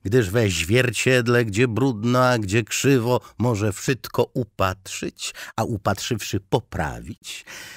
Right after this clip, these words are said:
teraz nowo są na świat wydane.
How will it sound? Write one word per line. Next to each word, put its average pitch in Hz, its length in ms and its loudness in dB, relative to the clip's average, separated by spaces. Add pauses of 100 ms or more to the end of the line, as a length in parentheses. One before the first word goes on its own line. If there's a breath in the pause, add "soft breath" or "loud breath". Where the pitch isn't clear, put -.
(120)
teraz 208 380 4
nowo 143 440 6
są 95 340 0
na 101 160 4
świat 69 460 -6
wydane. 76 640 -8